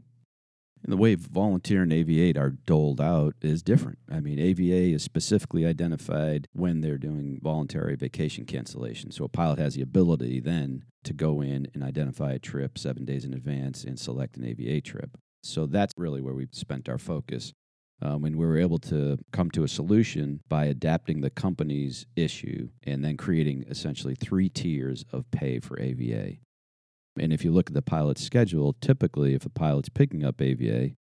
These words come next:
then they've also sold back vacation. And from the data that we've looked at, the pilots are traditionally flying well above their bid line guarantee, never mind the minimum bid period guarantee.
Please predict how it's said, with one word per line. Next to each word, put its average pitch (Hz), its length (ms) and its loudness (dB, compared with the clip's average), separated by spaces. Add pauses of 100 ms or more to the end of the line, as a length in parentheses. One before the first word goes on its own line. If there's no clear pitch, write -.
then 73 140 0
they've 71 180 0
also 78 220 2
sold 73 300 -2
back 69 220 0
vacation. 69 540 -2
And 67 160 -2
from 71 260 -4
the 76 100 -8
data 82 300 -4
that 71 140 -10
we've 78 240 -4
looked 67 240 -8
at, 67 220 -4 (240)
the - 80 -16
pilots 78 340 -4
are 73 80 -12
traditionally 71 540 -8
flying 76 480 -4 (100)
well 85 320 0
above 71 560 -4 (140)
their 76 180 -8
bid - 300 0
line 65 240 -6
guarantee, 65 480 -8
never 90 260 0
mind 82 300 -2
the 64 100 -16
minimum 76 440 -12
bid 87 240 -2
period 65 340 -8
guarantee. 57 560 -18